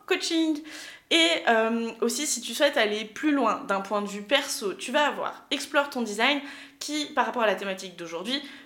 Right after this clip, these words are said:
va te permettre de découvrir qui tu es vraiment et de pouvoir aller ainsi renouer avec tes profonds désirs, de prendre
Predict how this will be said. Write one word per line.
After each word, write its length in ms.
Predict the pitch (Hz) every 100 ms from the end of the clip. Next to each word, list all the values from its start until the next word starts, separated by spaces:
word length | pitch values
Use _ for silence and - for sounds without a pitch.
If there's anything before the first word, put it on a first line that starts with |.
| -
va 140 | 269
te 100 | 277
permettre 320 | 240 208 254 220
de 80 |
découvrir 420 | 208 226 240 277 285
qui 180 | 254
tu 120 | 240 247
es 100 | 240
vraiment 600 | 208 208 269 247 240 -
et 120 | 349
de 100 | 262
pouvoir 360 | 240 226 233 220
aller 320 | 208 214 -
ainsi 320 | 202 190 - 208
renouer 340 | 180 185 180
avec 240 | 170 160
tes 120 | - -
profonds 460 | - - 254 302
désirs, 380 | 294 285 277 285 285 - -
de 80 | 294
prendre 380 | 254 262 247